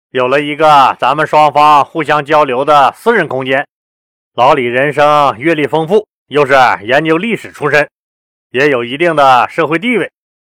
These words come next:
也可以说经历和见过不少的事儿。虽然不敢说做什么人生导师，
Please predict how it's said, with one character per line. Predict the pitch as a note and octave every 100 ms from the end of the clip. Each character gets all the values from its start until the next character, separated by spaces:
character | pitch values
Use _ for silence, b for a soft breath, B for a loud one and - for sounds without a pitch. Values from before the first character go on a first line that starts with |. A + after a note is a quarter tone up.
| _ _ _
也 | C3+ C#3
可 | D3
以 | D3
说 | B2 C#3 C3 A#2+ -
经 | D3+ D#3+
历 | D#3+
和 | B2 C#3+
见 | E3+ D#3+
过 | C#3 C#3 C3 A#2+ G#2+
不 | G#3+
少 | - F#2
的 | B2+
事 | D3
儿。 | A3 - _ _ _ _ _ _
虽 | F#3
然 | F#3+ F#3 F#3+ E3+
不 | C3+ G#3
敢 | F3+ C#3+
说 | C#3+ F#3
做 | G3 F#3+
什 | D#3+
么 | F3 F#3 F3 D#3+
人 | C#3+ G3
生 | G3+ A3
导 | D#3 F2
师， | E3+ G3+ -